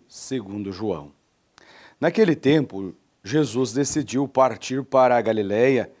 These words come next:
encontrou Filipe e disse, "Segue-me." Filipe era de Betsaida, cidade de André e de Pedro. Filipe encontrou-se com Natanael e lhe disse, "Encontramos aquele de quem Moisés escreveu na lei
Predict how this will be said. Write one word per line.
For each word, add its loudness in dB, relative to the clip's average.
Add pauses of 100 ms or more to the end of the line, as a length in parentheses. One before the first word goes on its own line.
(280)
encontrou 0
Filipe -4
e -2
disse, -6 (280)
"Segue-me." 0 (480)
Filipe -4
era 4
de -10
Betsaida, 0
cidade -2
de -8
André 0 (220)
e -8
de -10
Pedro. -10 (420)
Filipe 0
encontrou-se 0
com -2
Natanael 0
e -4
lhe -4
disse, -6 (480)
"Encontramos 2
aquele -2
de -8
quem -4
Moisés 0
escreveu -2
na -4
lei -4